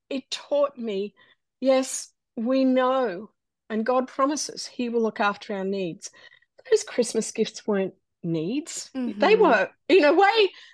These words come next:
Speaker 1: they were a mother's wants for her kids.
Speaker 2: Right.
Speaker 1: They weren't, you know, and, and it showed me the kindness of God, that if we walk following him,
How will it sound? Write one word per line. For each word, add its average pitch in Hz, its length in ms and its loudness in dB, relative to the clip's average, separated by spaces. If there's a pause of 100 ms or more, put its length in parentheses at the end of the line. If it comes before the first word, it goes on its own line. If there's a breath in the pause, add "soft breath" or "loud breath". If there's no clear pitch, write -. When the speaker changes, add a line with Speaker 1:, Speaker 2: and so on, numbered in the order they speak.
Speaker 1:
they 349 320 6
were 359 160 6
a 311 60 4
mother's 269 400 4
wants 226 520 0
for 247 200 -2
her 214 160 -2
kids. - 280 -2
Speaker 2:
Right. 175 500 -2 (800)
Speaker 1:
They 392 360 0
weren't, 285 400 -2 (320)
you 370 160 0
know, 277 360 2
and, 269 360 -2
and 277 240 -2 (100)
it 294 140 -8
showed 359 500 -2
me 294 280 -4
the 254 100 -4
kindness 262 760 -6
of 214 220 -8
God, 180 440 -6 (480 soft breath)
that 277 140 8
if 277 200 0
we 330 420 4
walk 254 640 0 (240)
following 262 540 0 (140)
him, 185 420 -8